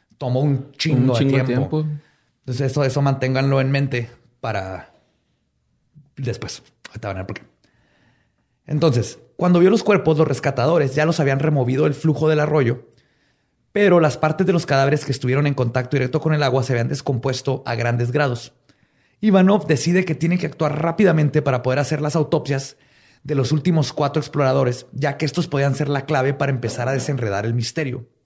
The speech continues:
Speaker 1: Para, para agregar aún más misterio al misterio, otro grupo de montañistas testificaron que en la madrugada del diecisiete de febrero los despertó una luz intensa en el cielo.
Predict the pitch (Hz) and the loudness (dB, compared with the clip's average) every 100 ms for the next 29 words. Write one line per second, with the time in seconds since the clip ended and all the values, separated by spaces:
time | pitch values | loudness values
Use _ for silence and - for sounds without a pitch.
0 | _ _ _ _ _ _ _ _ _ _ | _ _ _ _ _ _ _ _ _ _
1 | 175 196 - - - 190 180 202 202 254 | 0 2 0 -8 -2 0 2 2 2 2
2 | 277 269 269 202 208 262 262 247 - 196 | 2 2 4 4 2 0 0 0 0 0
3 | 214 214 180 - 104 127 175 185 - - | 2 4 2 0 -2 0 0 0 -4 -2
4 | 190 143 139 - _ _ _ _ 180 196 | 0 0 -2 -16 _ _ _ _ -6 0
5 | 277 240 247 - 233 208 180 160 147 156 | 2 2 2 2 2 4 4 2 2 4
6 | 208 185 - 110 - - - 151 170 175 | 4 2 -2 -4 -6 -10 -6 -4 -4 -6
7 | - 175 208 202 185 151 143 123 117 156 | -4 -2 -2 -2 -2 0 0 0 0 0
8 | 180 175 156 135 139 139 123 156 156 185 | 2 0 -2 -2 -4 -4 -6 -6 -2 -2
9 | 175 135 127 117 113 _ _ _ _ _ | -2 -2 0 -2 -4 _ _ _ _ _
10 | _ 165 175 175 190 160 190 202 202 196 | _ -2 0 0 0 0 2 4 6 6
11 | 202 196 202 185 170 160 170 160 147 - | 6 4 2 2 2 0 0 -2 -4 -4
12 | 185 170 131 120 | 0 0 -2 -6